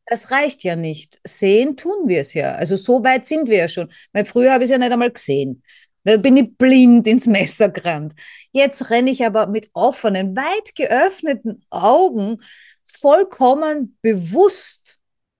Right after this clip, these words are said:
wo man sich wirklich fragt, einmal, Entschuldige, da, da, weil das blind reinrennen noch gescheiter.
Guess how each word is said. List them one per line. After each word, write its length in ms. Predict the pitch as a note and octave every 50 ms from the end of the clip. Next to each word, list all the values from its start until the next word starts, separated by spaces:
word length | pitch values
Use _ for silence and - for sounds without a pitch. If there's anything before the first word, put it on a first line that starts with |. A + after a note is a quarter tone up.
| _ _ _ _ _ _ _ _ _ _ _ _ -
wo 120 | F#3+ A3
man 140 | A3+ A#3 A3+
sich 180 | - C4 A#3 A#3+
wirklich 260 | C4 B3 C4 C4+ -
fragt, 200 | - C4 B3 -
einmal, 180 | B3+ A#3+ B3 A#3
Entschuldige, 540 | A#3+ - C4+ C#4 C4+ C#4+ A3+ - C4+ C4
da, 160 | A3 B3+ B3+ A#3+
da, 220 | A3+ B3 B3 A3
weil 120 | A#3+ B3
das 180 | A3+ B3 B3 -
blind 380 | - B3+ B3 C#4+ F4+ F#4+ F4+ D4
reinrennen 640 | A#3+ G#3 G#3+ G#3+ G3+ G#3 G3+ G3 G3 G3 G3+ G3
noch 140 | F#3 F3+ F#3
gescheiter. 560 | - - G3+ E3 D#3+ D#3 D#3 - E3 C#3